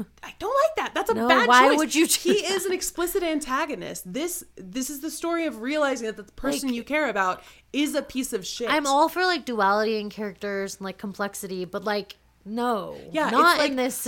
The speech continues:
Speaker 1: I don't know if they were,
Speaker 2: situation.
Speaker 1: maybe they were trying to, like, reframe it as, like, a Bonnie and Clyde thing. None of that works because even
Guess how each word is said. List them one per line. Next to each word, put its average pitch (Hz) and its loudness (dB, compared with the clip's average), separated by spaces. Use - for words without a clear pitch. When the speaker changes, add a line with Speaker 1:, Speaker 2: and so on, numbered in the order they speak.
Speaker 1:
I 214 0
don't 277 4
know 349 2
if 359 0
they 330 -2
were, 311 -2
Speaker 2:
situation. 226 -4
Speaker 1:
maybe 220 -2
they 320 -2
were 311 -2
trying 277 -6
to, 254 -8
like, 202 -6
reframe 226 -6
it 220 -4
as, 233 -6
like, 214 -6
a 196 -8
Bonnie 185 -6
and 175 -10
Clyde 220 -6
thing. 254 -6
None 262 0
of 381 -2
that 294 -2
works 226 -2
because 233 -4
even 370 -2